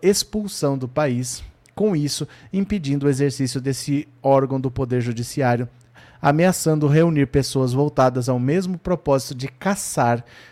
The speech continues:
ministros do S T F. Todo mundo preso.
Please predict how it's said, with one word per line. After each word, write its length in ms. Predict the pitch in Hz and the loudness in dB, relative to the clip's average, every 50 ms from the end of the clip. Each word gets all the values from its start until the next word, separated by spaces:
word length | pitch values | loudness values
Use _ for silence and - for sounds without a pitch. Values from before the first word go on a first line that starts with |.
| _ - | _ -6
ministros 640 | 160 170 185 180 151 123 120 120 - - 131 123 120 | -4 -2 0 0 2 2 2 0 0 -4 -6 -6 -4
do 160 | 127 123 113 | -2 0 0
S 260 | 113 120 120 - - | 0 0 -2 -4 -6
T 60 | - 131 | -4 -2
F. 180 | 110 107 - - - | -2 -2 -4 -2 0
Todo 180 | 226 233 226 | 0 0 2
mundo 160 | 233 233 220 233 | 2 0 -2 -2
preso. 400 | - 175 131 113 101 92 - | -2 0 0 0 0 -2 -6